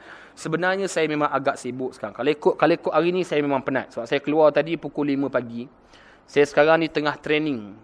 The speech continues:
Nama training tu Boset. Ada orang offshore tak sini? Ada orang kerja offshore tak sini? Ada? Tak ada orang offshore sini?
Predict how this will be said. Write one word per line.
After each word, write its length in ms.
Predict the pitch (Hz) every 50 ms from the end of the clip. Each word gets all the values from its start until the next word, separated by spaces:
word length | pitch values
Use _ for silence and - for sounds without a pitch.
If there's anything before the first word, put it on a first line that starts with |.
| - - _ _
Nama 340 | - 123 127 127 131 139 151 147
training 520 | 143 - 147 143 147 151 151 151 151 143 -
tu 160 | - 160 151 131
Boset. 360 | 127 147 147 - 156 127 - - _ _ _ _ _ _
Ada 160 | - 139 151
orang 200 | 170 175 175 175 180
offshore 320 | - - - 202 156 123 117
tak 80 | 107
sini? 160 | 120 113 104 - _ _ _ _ _ _ _ _ _ _ _ _ _ _ _ _ _ -
Ada 80 | 139 151
orang 180 | 160 170 160 147 175
kerja 160 | 165 180 180
offshore 320 | 160 - - 175 151 127
tak 40 | 110 123
sini? 120 | 120 104 - _ _ _ _ _ _ _ _ _ _ _ _ _ _ _ _ _ _ _ _ _ _ _ _ _ _ _ _ _ _
Ada? 240 | - 139 165 165 - - - - _ _ _ _ _ _ _ _ _ _ _ _ _ _ _ -
Tak 120 | - - 165 170
ada 40 | 175
orang 160 | 175 170 170
offshore 160 | 165 - 170 160
sini? 160 | 175 165